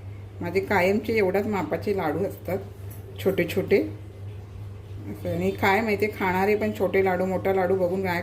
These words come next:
खाल्ला, तर छोटे लाडू बनवलेले खूप उत्तम. हे बघा, आणि लाडू बनवणं एकदम सोपं आहे हो. लाडू बनवायला वेळ लागत नाही. आता अशा प्रकारे बघा, मी बाकीचे सर्व करून घेते.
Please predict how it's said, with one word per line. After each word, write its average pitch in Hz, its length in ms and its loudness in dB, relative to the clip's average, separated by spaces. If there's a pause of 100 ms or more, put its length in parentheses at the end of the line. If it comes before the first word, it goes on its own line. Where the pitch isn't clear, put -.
खाल्ला, 165 200 -2
तर 208 240 -6
छोटे 185 240 -2
लाडू 185 220 0 (520)
बनवलेले 185 580 4
खूप 208 180 0
उत्तम. 196 360 2 (1040)
हे 175 200 0
बघा, 165 260 2 (640)
आणि 185 180 -2
लाडू 196 260 6
बनवणं 233 400 -2
एकदम 208 320 4
सोपं 220 380 0
आहे 180 140 6
हो. 175 120 -2 (960)
लाडू 170 280 0
बनवायला 214 380 0
वेळ 208 240 6
लागत 208 320 0
नाही. 185 200 -4 (680)
आता 180 160 2
अशा 180 180 4
प्रकारे 190 380 2
बघा, 160 220 2
मी 175 120 0
बाकीचे 180 460 0
सर्व 185 280 2
करून 190 340 4
घेते. 196 320 0